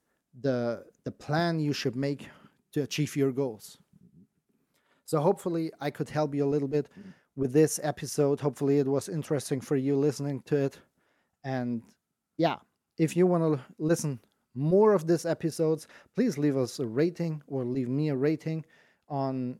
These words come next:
the Apple iTunes, uh, podcast, and, or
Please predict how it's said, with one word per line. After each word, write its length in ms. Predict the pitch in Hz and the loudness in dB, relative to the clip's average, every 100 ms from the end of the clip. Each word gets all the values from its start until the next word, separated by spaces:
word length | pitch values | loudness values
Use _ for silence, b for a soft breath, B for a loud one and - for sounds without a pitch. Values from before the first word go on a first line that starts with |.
| 139 | -8
the 120 | 127 | -6
Apple 260 | 127 - 123 | -6 -6 -4
iTunes, 720 | 127 127 - 139 135 - - _ _ - | -4 -4 -6 -6 -6 -10 -18 _ _ -18
uh, 140 | 123 117 - | -16 -10 -6
podcast, 640 | 143 - 151 143 - - _ _ _ _ _ _ _ _ _ _ - | -6 -4 -4 -4 -6 -18 _ _ _ _ _ _ _ _ _ _ -8
and, 520 | 123 123 117 113 120 | -4 -4 -4 -4 -6
or 440 | 113 117 104 104 | -6 -6 -6 -10